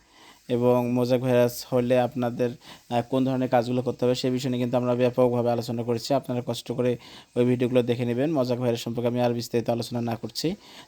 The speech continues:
তো যাই হোক, মোজাইক ভাইরাস সম্পর্কে আপনারা একটু সচেতন থাকবেন। মোজাইক ভাইরাস হলে আপনারা যে সকল পদক্ষেপের কথা বলা হয়েছে, এই সকল সব পদক্ষেপগুলো আপনারা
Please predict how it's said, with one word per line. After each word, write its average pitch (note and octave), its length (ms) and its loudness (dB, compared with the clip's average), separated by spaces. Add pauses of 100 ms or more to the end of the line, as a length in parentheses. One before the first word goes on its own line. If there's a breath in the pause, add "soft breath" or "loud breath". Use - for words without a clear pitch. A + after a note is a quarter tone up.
তো B2 80 0
যাই C#3+ 160 6
হোক, D#3+ 80 2
মোজাইক D3+ 240 2
ভাইরাস D#3+ 240 2
সম্পর্কে D3 340 0
আপনারা C3+ 340 2
একটু C3 160 -4
সচেতন B2 360 -4
থাকবেন। B2 280 -2
মোজাইক A#2+ 280 -2
ভাইরাস A#2+ 280 0
হলে B2 160 2
আপনারা A#2+ 420 -2 (380 loud breath)
যে B2+ 120 2
সকল B2 300 2
পদক্ষেপের B2 400 0
কথা A#2+ 220 0
বলা A#2+ 160 4
হয়েছে, A2+ 240 0
এই B2 60 2
সকল A#2 300 -4
সব A2+ 240 -2
পদক্ষেপগুলো A#2+ 520 -2
আপনারা A#2 360 -2